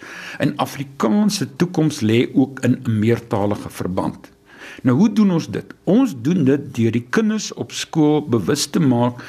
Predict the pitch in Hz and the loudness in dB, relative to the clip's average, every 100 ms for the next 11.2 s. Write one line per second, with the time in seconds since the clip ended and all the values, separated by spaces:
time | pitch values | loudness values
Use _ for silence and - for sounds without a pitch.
0 | - - 110 120 107 107 131 123 139 117 | -14 -2 2 4 2 0 0 0 0 0
1 | 117 - 117 - 123 120 117 - 101 - | -4 -4 -4 -2 -2 0 -2 -2 -4 -4
2 | - - _ _ - - - - 151 110 | -12 -16 _ _ -20 -18 -12 -2 0 2
3 | 127 208 240 190 214 202 202 190 165 180 | 0 2 0 0 2 2 2 2 2 0
4 | 180 170 - 180 190 - 190 185 196 190 | -2 -6 -2 0 0 -2 0 2 0 0
5 | 190 190 190 240 233 - - _ _ _ | 0 2 2 2 0 -10 -20 _ _ _
6 | _ - - 190 185 - 247 247 - - | _ -6 -2 -2 0 2 2 2 -2 -4
7 | - - _ _ _ - 139 170 185 185 | -4 -16 _ _ _ -2 0 0 -2 -6
8 | - 214 214 - - - - - - - | 0 0 0 -4 -4 -4 -10 -20 -20 -20
9 | - 120 202 214 214 - 131 135 131 117 | -8 0 0 0 -6 -4 0 0 0 2
10 | 123 123 120 - 123 120 - 98 95 - | 2 2 0 0 2 0 0 -4 -4 -4
11 | 104 - | -4 -6